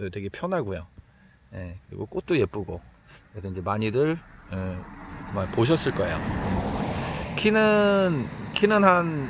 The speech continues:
한 팔십 센티미터까지, 예, 큰다고 그러고요. 어, 꽃의 색깔은, 음,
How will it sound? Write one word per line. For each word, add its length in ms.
한 140
팔십 340
센티미터까지, 520
예, 80
큰다고 340
그러고요. 420
어, 380
꽃의 300
색깔은, 640
음, 420